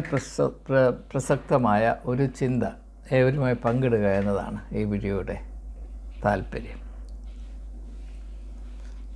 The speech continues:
യേശുവിൻ്റെ കഷ്ടാനുഭവ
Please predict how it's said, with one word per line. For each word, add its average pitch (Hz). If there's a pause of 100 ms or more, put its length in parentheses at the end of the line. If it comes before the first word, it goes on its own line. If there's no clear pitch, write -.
(960)
യേശുവിൻ്റെ 175 (100)
കഷ്ടാനുഭവ 147